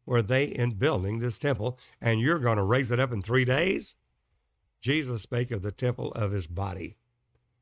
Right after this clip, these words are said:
He did it. And, uh, through the death, burial, and resurrection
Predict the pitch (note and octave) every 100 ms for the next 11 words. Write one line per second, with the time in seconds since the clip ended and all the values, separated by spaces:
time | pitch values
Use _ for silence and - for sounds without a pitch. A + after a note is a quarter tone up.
0 | _ _ B2 B2+ D3+ G2+ - _ _ _
1 | _ _ _ _ _ _ _ _ _ A2
2 | A2+ D3 C#3+ A#2 G2+ _ _ C#3 B2+ F#2
3 | C#3 A2+ C3+ E3+ C#3+ D#3 D#3 E3+ C#3+ -